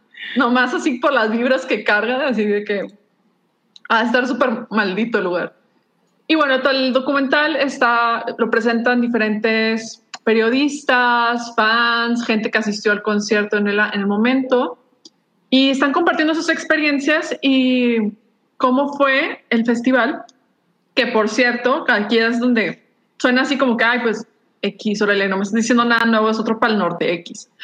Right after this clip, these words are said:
Pero lo que, por le-, lo que se hizo famoso este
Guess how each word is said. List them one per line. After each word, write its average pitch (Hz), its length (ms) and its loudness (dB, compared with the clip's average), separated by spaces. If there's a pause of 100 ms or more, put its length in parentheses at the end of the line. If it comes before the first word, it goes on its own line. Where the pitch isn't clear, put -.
(360)
Pero 214 500 2 (720)
lo 247 240 2
que, 240 80 0
por 240 220 0
le-, 226 260 0
lo 226 200 0
que 247 120 0
se 240 120 0
hizo 254 640 0
famoso 262 640 0
este 233 800 0